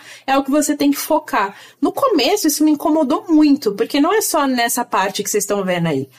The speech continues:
Em várias outras partes, você, você tem que focar nesse quadradinho pequeno, enquanto todo o resto tá preto. Mas, ao mesmo tempo, faz parte da estética.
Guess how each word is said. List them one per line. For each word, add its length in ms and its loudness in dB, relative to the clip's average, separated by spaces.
Em 160 0
várias 320 2
outras 260 0
partes, 680 0
você, 360 0
você 180 -2
tem 100 -4
que 80 -6
focar 320 -2
nesse 220 -2
quadradinho 580 -2
pequeno, 600 -2
enquanto 340 0
todo 180 2
o 40 2
resto 340 0
tá 120 -2
preto. 460 -4
Mas, 200 0
ao 80 4
mesmo 260 4
tempo, 140 -2
faz 240 -2
parte 300 0
da 100 0
estética. 840 -2